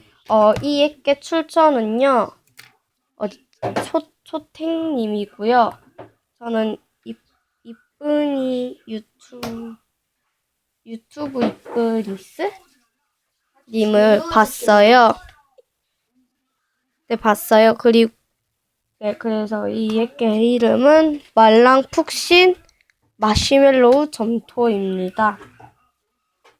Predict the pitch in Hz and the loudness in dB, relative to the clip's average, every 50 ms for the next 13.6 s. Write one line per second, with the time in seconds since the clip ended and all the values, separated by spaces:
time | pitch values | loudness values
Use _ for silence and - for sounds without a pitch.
0 | _ _ _ _ _ _ _ _ _ _ _ _ _ _ 247 240 226 240 233 240 | _ _ _ _ _ _ _ _ _ _ _ _ _ _ -20 -18 -8 -4 0 0
1 | 247 233 220 226 - - _ _ - 226 226 226 _ _ 233 220 202 202 196 196 | 2 2 0 -2 -6 -10 _ _ -18 -16 -16 -16 _ _ -10 -10 -8 -6 -6 -6
2 | 196 202 208 220 220 214 208 202 196 190 190 196 202 - 269 269 240 220 196 - | -6 -6 -6 -6 -6 -6 -6 -6 -6 -6 -6 -6 -4 -2 0 0 0 -2 -4 -8
3 | _ _ _ _ _ _ _ _ _ - 214 214 208 208 220 208 208 - - - | _ _ _ _ _ _ _ _ _ -10 -8 -8 -6 -4 -4 -6 -6 -6 -6 -4
4 | 214 220 233 220 - - - - - 285 262 - 220 208 208 208 202 - - - | -4 -2 -4 -4 -6 -10 -14 -12 -10 -10 -8 -8 -8 -8 -8 -10 -10 -12 -12 -12
5 | 214 226 247 262 247 220 185 - - _ _ - 226 220 202 - - 262 254 240 | -10 -6 -4 -4 -4 -6 -8 -12 -20 _ _ -12 -10 -10 -10 -8 -8 -10 -10 -10
6 | 240 233 214 208 - 214 202 - - _ - 196 196 190 190 196 - 208 _ - | -10 -10 -12 -12 -14 -18 -20 -20 -20 _ -20 -20 -18 -16 -14 -16 -16 -14 _ -12
7 | - 117 - _ _ _ _ _ _ _ - - - - _ _ _ _ _ _ | -12 -12 -14 _ _ _ _ _ _ _ -16 -16 -16 -16 _ _ _ _ _ _
8 | _ _ _ _ _ _ - - 294 302 302 294 285 262 240 233 226 214 190 185 | _ _ _ _ _ _ -18 -10 -8 -6 -4 -2 -2 -4 -4 -6 -8 -8 -10 -10
9 | 185 185 190 196 196 _ _ _ - 208 196 196 190 202 226 285 359 - - - | -10 -10 -10 -12 -12 _ _ _ -20 -20 -18 -16 -14 -14 -14 -14 -16 -16 -20 -20
10 | _ _ - 226 226 - _ _ - 214 196 190 190 190 - - - 262 - - | _ _ -20 -20 -20 -20 _ _ -20 -18 -12 -8 -8 -8 -8 -8 -10 -14 -16 -18
11 | _ _ _ _ _ _ _ _ _ _ _ _ _ _ _ _ _ _ _ _ | _ _ _ _ _ _ _ _ _ _ _ _ _ _ _ _ _ _ _ _
12 | _ _ _ _ _ _ _ _ _ _ _ _ _ _ 226 226 220 208 202 196 | _ _ _ _ _ _ _ _ _ _ _ _ _ _ -6 -4 -4 -4 -6 -6
13 | - 247 247 262 277 277 254 233 220 226 240 | -4 -4 -2 -2 -2 -4 -6 -8 -12 -12 -12